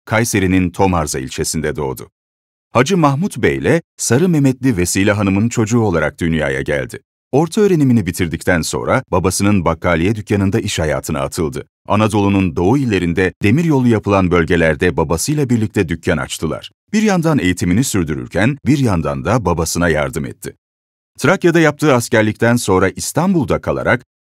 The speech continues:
Tepebaşı'nda bir bakkal dükkanı açtı. Bin dokuz yüz kırk altı yılında altmış bir yıl aynı yastığa baş koyacağı Türkan Hanım'la evlendi ve ailesiyle birlikte İstanbul'a yerleşti. Bin dokuz yüz elli yılında kendisi gibi genç bir iş adamı olan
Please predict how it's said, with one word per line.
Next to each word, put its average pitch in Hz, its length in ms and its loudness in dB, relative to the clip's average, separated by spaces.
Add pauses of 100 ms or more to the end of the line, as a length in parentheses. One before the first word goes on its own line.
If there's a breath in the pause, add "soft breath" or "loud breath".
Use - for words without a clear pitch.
Tepebaşı'nda 135 640 0
bir 147 160 0
bakkal 131 360 0
dükkanı 101 320 0
açtı. - 380 -10 (540)
Bin 185 120 0
dokuz 165 260 2
yüz 123 140 0
kırk 92 220 -2
altı 90 240 2
yılında 85 500 0
altmış 92 420 -4
bir 165 100 0
yıl 139 220 2 (100)
aynı 170 260 2
yastığa 87 520 0
baş 92 200 0
koyacağı 87 520 0 (100)
Türkan 104 400 -2
Hanım'la 82 380 0
evlendi 82 560 0 (160)
ve 98 120 4
ailesiyle 87 600 0
birlikte 90 380 -2
İstanbul'a 76 500 -2
yerleşti. 73 480 -2 (760)
Bin 170 120 2
dokuz 175 260 2
yüz 156 140 2
elli 123 220 4
yılında 113 500 4
kendisi 156 380 0
gibi 151 240 0
genç - 320 0
bir 151 100 2
iş 139 220 0
adamı 92 280 0
olan 104 300 0